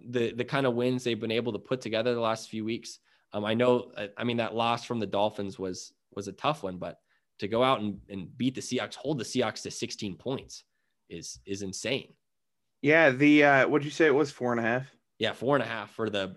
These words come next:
Speaker 1: for the Buccaneers. And that's, they're also at home too. So they've got that going for 'em.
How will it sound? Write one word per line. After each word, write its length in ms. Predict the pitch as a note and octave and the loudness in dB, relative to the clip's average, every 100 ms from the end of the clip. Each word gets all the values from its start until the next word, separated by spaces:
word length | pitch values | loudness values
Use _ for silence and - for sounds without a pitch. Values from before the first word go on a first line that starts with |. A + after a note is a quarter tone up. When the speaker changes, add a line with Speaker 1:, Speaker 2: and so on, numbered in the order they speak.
| _ | _
Speaker 1:
for 140 | A2 | -6
the 80 | G2 | -4
Buccaneers. 480 | G2 G2+ F#2+ F2+ - | -4 -6 -6 -8 -4
And 100 | A#2+ | 0
that's, 240 | A#2+ - | 0 -2
they're 200 | A2+ B2 | 0 4
also 260 | B2+ B2+ A2+ | 4 2 0
at 40 | |
home 260 | A#2 G#2+ G2 | 0 0 -2
too. 200 | - F2+ | -6 -8
So 160 | - F#2+ | -6 -4
they've 80 | |
got 160 | F#2+ F#2 | -4 -2
that 160 | F#2+ F2+ | -2 -2
going 200 | E2+ - | -8 -8
for 180 | D#2 | -10
'em. 100 | F2 | -12